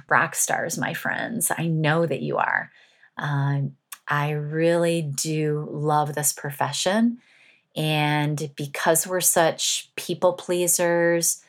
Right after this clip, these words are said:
and we love animals, we love people that own the animals, and what human being on the planet is better than that? We are totally awesome.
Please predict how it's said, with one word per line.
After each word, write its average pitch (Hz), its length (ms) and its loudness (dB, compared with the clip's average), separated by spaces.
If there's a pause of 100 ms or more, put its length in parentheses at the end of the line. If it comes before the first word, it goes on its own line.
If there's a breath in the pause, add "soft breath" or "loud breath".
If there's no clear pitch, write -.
(340 soft breath)
and 131 400 0 (160)
we 143 160 -6
love 135 340 -2
animals, 190 720 2
we 151 180 -4
love 139 340 0
people 185 680 2 (520 loud breath)
that 151 200 0
own 185 220 2
the 196 180 0
animals, 170 880 0 (160)
and 151 760 -2 (360 soft breath)
what 165 500 2
human 175 640 -4
being 151 400 -2
on 143 160 0
the 143 80 -2
planet 160 720 -2 (520)
is 156 320 2
better 185 420 2
than 117 180 -2
that? - 500 -8 (640)
We 202 560 2 (100)
are 147 640 2 (260)
totally 147 600 -2
awesome. 139 600 -2